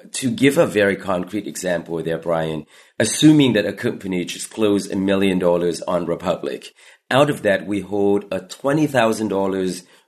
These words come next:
worth of equity in that company. Say that company is currently valued at ten million dollars, which is a typical, you know, very early stage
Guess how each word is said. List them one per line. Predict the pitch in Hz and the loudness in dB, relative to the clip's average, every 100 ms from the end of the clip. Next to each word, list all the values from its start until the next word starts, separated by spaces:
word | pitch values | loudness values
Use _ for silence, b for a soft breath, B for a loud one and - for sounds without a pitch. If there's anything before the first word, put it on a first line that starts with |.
| - | -20
worth | 90 113 104 87 - _ b b _ | 0 4 6 4 -6 _ b b _
of | 110 - | -6 -2
equity | 117 117 101 - - - _ _ _ _ | -6 -2 -6 -6 -12 -20 _ _ _ _
in | 123 123 | 2 4
that | 101 90 | 2 -2
company. | - 113 - - - - _ _ | -4 -6 -6 -12 -12 -16 _ _
Say | - - 170 165 | -12 2 4 6
that | 139 | 2
company | - 135 127 117 | -2 -4 -2 -2
is | 98 | -4
currently | - 117 113 107 98 | -4 2 2 2 -2
valued | 87 95 95 92 92 | 0 0 0 0 0
at | 90 - | 0 -4
ten | - 107 104 | -2 0 0
million | 95 90 87 | 0 0 -2
dollars, | 85 78 78 110 110 | -2 -2 -2 -4 -4
which | 120 143 | -6 -4
is | 151 | -4
a | 196 | -4
typical, | 185 135 131 139 117 107 98 90 | -2 -2 0 -2 2 4 2 0
you | 101 | -2
know, | 101 | 0
very | 90 101 101 98 | 2 2 2 2
early | 98 95 | 0 -2
stage | 90 98 95 92 90 | -4 -2 0 0 -2